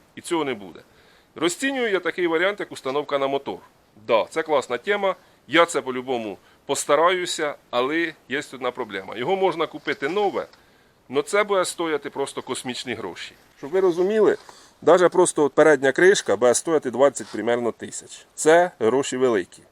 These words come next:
Тобто, раді того, щоб у мене на вижатому сцепленні можна було підняти плуг чи другий агрегат, е, вкладати около полтинника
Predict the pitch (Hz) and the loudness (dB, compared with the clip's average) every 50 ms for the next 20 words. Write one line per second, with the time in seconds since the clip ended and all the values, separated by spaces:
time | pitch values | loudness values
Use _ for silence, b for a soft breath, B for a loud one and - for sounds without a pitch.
0 | _ - 196 214 208 196 175 - - 185 185 196 175 196 - - 190 180 151 143 | _ 2 2 2 4 2 0 2 4 6 6 6 6 2 2 4 6 6 6 6
1 | - - 147 151 160 160 160 156 151 151 143 139 131 120 104 - - - 139 135 | 4 0 -2 0 4 6 6 8 8 8 8 8 6 6 4 0 0 4 4 4
2 | 139 151 135 135 135 123 135 135 135 120 - - 139 139 147 143 127 120 120 120 | 6 4 2 2 0 0 0 0 0 -2 -2 -4 -2 2 2 2 4 4 2 2
3 | 123 123 107 117 113 107 113 113 104 - 127 117 127 139 131 - - 113 - - | 2 0 0 0 -2 -2 -2 -4 -6 -6 -8 -4 -2 0 0 0 -2 -4 -6 -6
4 | 135 135 113 - - 120 113 - 107 110 127 135 127 131 113 107 95 110 107 123 | -6 -4 -6 -6 -6 -6 -6 -6 -6 -4 -4 -2 0 0 2 0 0 0 -2 -2
5 | 127 175 196 190 - - - _ b b b b b b b - - 101 101 101 | 0 0 0 0 -2 -8 -20 _ b b b b b b b -8 -4 -2 0 0
6 | 101 101 98 98 90 - 135 143 151 151 160 147 131 - 131 120 113 107 98 92 | 0 0 -2 -2 -4 0 2 4 4 6 6 4 4 2 0 -2 0 0 -2 -4
7 | 80 - 139 127 - 131 120 120 113 101 85 - _ - 127 123 123 - - 196 | -2 -2 -2 -2 0 0 0 0 0 -2 -2 -6 _ -2 -2 -2 -2 -2 -6 -4
8 | 208 202 180 - - 117 92 73 | -4 -2 -4 -4 -2 -4 -4 -4